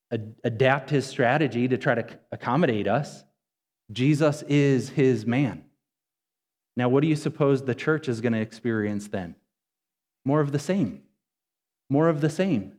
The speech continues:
The world will look at us and it will scoff. The world will look at us and it will think, "That is so unimpressive." Right? You walk into a local church on a Sunday morning and you look around and you just go,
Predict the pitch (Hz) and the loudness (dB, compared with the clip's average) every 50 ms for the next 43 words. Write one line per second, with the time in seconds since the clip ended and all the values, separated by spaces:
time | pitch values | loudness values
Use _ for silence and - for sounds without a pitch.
0 | _ - 131 131 123 123 135 151 175 185 170 180 185 175 156 151 147 - 139 120 | _ -4 -2 0 2 4 4 4 4 4 2 2 2 2 2 2 0 0 0 0
1 | 113 110 113 117 - - - - _ _ _ - 117 120 131 - 139 139 131 - | 2 0 -2 -2 -4 -10 -18 -20 _ _ _ -4 -2 -2 -2 -2 -2 -4 -4 -4
2 | - - - 123 104 92 - - - _ _ _ _ _ _ _ _ _ _ _ | -8 -6 -2 -2 -2 -2 -4 -10 -18 _ _ _ _ _ _ _ _ _ _ _
3 | _ _ _ - 120 120 127 143 156 175 170 180 185 175 170 175 175 - 156 143 | _ _ _ -2 0 2 4 4 4 4 4 2 2 4 4 2 2 2 2 2
4 | 143 139 139 - 135 127 127 113 139 131 117 - 131 117 107 107 110 120 135 147 | 2 2 0 0 -2 -2 -2 0 0 -2 0 0 -2 -2 -2 -2 0 0 0 2
5 | 151 147 139 123 - - 127 127 127 131 123 117 120 120 117 113 113 - 101 - | 2 0 0 -2 -2 0 2 2 2 2 0 0 0 0 0 0 -2 -4 -8 -8
6 | - - 90 82 - _ _ _ _ _ _ _ _ _ _ _ _ _ - 127 | -10 -14 -14 -14 -16 _ _ _ _ _ _ _ _ _ _ _ _ _ -2 -2
7 | 151 151 147 135 127 127 147 156 151 - 170 165 160 160 156 151 147 143 139 147 | 0 0 0 2 2 4 2 2 2 0 0 0 2 2 2 2 2 2 2 0
8 | 139 131 - 143 131 131 131 131 - - - _ _ _ _ _ _ _ _ - | -2 -2 0 0 0 0 0 -2 -8 -18 -20 _ _ _ _ _ _ _ _ -6
9 | 117 117 110 - 139 135 143 139 135 131 127 120 120 120 117 113 113 110 110 113 | -6 -4 -2 -2 0 2 2 2 2 2 0 0 0 0 0 0 0 0 2 2
10 | 117 123 143 151 151 156 139 127 127 131 127 120 120 110 110 117 117 - 127 113 | 2 4 2 2 2 0 0 2 2 2 2 2 0 0 -2 -4 -6 -2 0 0
11 | 107 107 104 104 - | 0 0 -2 -6 -10